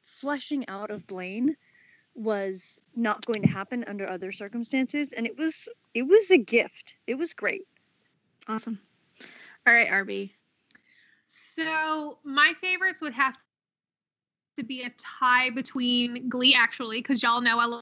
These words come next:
Speaker 3: love a Christmas episode. Um,
Speaker 1: <laughs>
Speaker 3: who doesn't
Speaker 1: That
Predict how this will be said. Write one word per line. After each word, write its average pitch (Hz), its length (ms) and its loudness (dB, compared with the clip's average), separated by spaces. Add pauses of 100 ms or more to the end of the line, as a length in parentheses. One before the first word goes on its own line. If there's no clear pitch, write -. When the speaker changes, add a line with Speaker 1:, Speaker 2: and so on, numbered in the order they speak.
(120)
Speaker 3:
love 208 100 -8
a 247 60 -4
Christmas 247 380 -2
episode. 226 580 -4 (960)
Um, 226 380 4
Speaker 1:
<laughs> 143 120 -20 (680)
Speaker 3:
who - 160 -2
doesn't - 40 -10
Speaker 1:
That 740 400 6